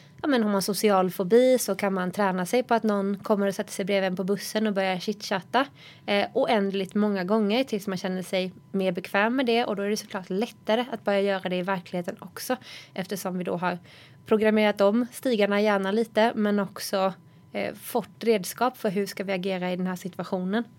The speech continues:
Och har man inte social fobi så kan man ju tycka att det är läskigt att prata inför folk. Då kan man träna sig för att prata inför hundra pers, tusen pers eller vad det nu kan vara som man, man har framför sig. Så det kan vara allt från liksom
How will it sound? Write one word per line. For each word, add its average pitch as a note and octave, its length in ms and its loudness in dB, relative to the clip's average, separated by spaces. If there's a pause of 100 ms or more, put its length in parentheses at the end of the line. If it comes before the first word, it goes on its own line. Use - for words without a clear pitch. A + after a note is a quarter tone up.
(560)
Och - 340 -6
har G3 100 -2
man G3+ 120 2
inte G3+ 140 -2
social G3+ 500 2
fobi G3+ 420 0
så A3+ 120 -10
kan G#3 160 0
man G#3 100 0
ju G3+ 40 -6
tycka G3+ 200 -4
att F#3+ 60 -4
det G3 60 0
är - 20 -2
läskigt F#3+ 380 -2
att F3+ 160 0
prata F3 320 -2
inför E3+ 200 -4
folk. A#3 720 0
Då F#3 60 -4
kan F3+ 160 -6
man F#3+ 100 -2
träna G3 300 -2
sig F#3+ 200 -4
för G3 120 -4
att F#3 80 -4
prata F3+ 300 -2
inför G#3+ 360 0
hundra G#3+ 320 0
pers, G#3+ 280 -2
tusen G#3 380 -2
pers G#3 280 -2
eller G3+ 120 -2
vad G#3 100 0
det G3+ 40 -2
nu G3+ 80 -2
kan G3 180 -4
vara F#3+ 180 0
som G3+ 160 -8
man, G3 180 0 (420)
man G#3 140 0
har G3+ 80 2
framför G3+ 440 0
sig. A#3 240 2
Så A#3 120 -4
det A3+ 60 -2
kan A3 180 -2
vara A3 140 2
allt G#3+ 200 -4
från B3 140 -4
liksom G3+ 320 -6